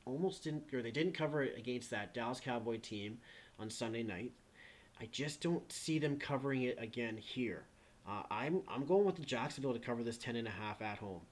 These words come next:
Uh, this kid that they got there, he's, he's no joke at quarterback. I like him better than Gardner, actually.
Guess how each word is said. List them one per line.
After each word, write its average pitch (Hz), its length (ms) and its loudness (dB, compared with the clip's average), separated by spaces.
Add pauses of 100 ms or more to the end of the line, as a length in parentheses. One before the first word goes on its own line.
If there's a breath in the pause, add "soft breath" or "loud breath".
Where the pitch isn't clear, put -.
(380 loud breath)
Uh, 95 120 -6 (160)
this 151 200 2
kid 202 300 4
that 202 160 4
they 190 80 6
got 151 380 2
there, 87 320 0
he's, 156 480 -2 (100)
he's 135 260 -4
no 180 200 6
joke 139 440 0
at - 140 -6
quarterback. 131 560 2
I 98 120 -2
like 147 200 2
him 175 160 4
better 131 160 2
than 123 160 0
Gardner, 104 420 -4
actually. - 320 -12